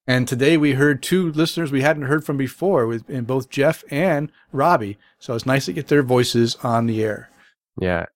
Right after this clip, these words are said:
Speaker 2: And also, too, uh, there has been talks in my household about making another trip to Asheville, Jeff. So,
Speaker 1: Oh, there you go.
Speaker 2: um, if that does happen, I will definitely reach out to you so we can at least have a beer together.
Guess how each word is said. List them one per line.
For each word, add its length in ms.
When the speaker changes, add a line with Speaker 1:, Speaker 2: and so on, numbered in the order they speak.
Speaker 2:
And 220
also, 480
too, 440
uh, 260
there 240
has 200
been 200
talks 340
in 60
my 220
household 500
about 200
making 280
another 260
trip 220
to 160
Asheville, 460
Jeff. 480
So, 120
Speaker 1:
Oh, 420
there 160
you 100
go. 480
Speaker 2:
um, 440
if 180
that 180
does 260
happen, 480
I 200
will 120
definitely 480
reach 260
out 200
to 120
you 140
so 160
we 100
can 140
at 60
least 240
have 180
a 60
beer 200
together. 400